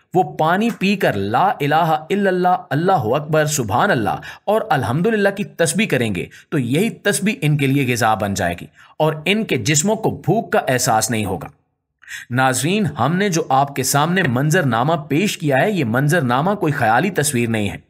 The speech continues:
ये हदीस मुबारका की पेशगोइयां हैं और हमने वो सब दिखाया है जो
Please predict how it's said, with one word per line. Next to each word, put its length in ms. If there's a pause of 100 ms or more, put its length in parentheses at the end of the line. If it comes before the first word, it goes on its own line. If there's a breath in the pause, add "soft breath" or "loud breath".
(340 loud breath)
ये 140
हदीस 380
मुबारका 500
की 160
पेशगोइयां 600
हैं 120
और 200
हमने 340
वो 140
सब 280
दिखाया 340
है 180 (240 loud breath)
जो 100